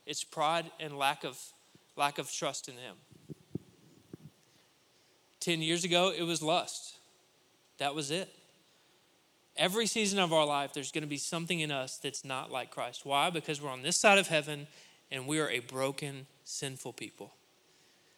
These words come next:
So if we come into it with a humility of saying, "God, I'm broken, I need you. What is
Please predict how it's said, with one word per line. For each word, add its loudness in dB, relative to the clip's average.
So -2
if -4
we 4
come 0
into 0
it 2
with -2
a -2
humility 0
of -4
saying, -2
"God, 4
I'm 6
broken, 6
I 2
need 0
you. 2
What 2
is 2